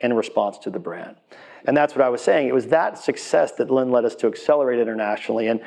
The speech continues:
and we ha-, our good friends at, at Lionsgate were, were leaving certain markets, uh, in the E U, and they, they basically talked to them about, we wanted to make sure that we could combine what, the best of what we had to offer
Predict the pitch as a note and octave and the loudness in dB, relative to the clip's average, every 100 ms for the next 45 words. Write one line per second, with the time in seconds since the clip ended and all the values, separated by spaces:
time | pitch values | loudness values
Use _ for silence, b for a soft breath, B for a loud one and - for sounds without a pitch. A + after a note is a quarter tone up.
0 | B B B - C3+ B2 A#2+ - C#3+ D#3 | B B B -2 0 2 -2 -2 0 2
1 | C#3 C3 A#2 B2+ E3+ - D#3 C#3 B2+ - | 2 2 2 2 0 2 0 2 0 2
2 | A#2+ E3 F#3+ D#3+ - B2+ C3 B2 C3 C#3 | 2 2 2 2 2 0 0 0 0 2
3 | F#3 C#3+ C3 - A#2 A#2+ A2+ A2 A2 - | 2 0 0 0 -2 0 0 0 -4 -6
4 | - B2+ A#2 A2 B2+ A#2+ A#2 A#2 A2 A2 | -4 0 2 2 0 0 0 0 0 0
5 | A2 A2+ A#2 A#2 A#2+ B2 A#2+ B2+ - A2 | 0 0 0 0 0 -2 0 -2 -2 -2
6 | F3 E3+ - B2+ A#2 A2+ B B B B | 0 0 -2 0 2 0 B B B B
7 | D3 D#3 A3+ A#3 E3 D3 - - C3 B2 | 2 4 2 2 2 2 0 2 4 2
8 | B2+ C3+ C3 - B2+ B2 B2 A#2+ A#2 A#2+ | 2 0 0 -2 0 2 2 0 -2 -2
9 | A#2 D3+ - B2+ A2+ C3+ C#3 B2+ G#2+ G2 | 2 2 2 -2 0 0 0 0 -2 -6
10 | G2+ - G#2+ G2+ - A2+ | -4 -2 0 0 0 -2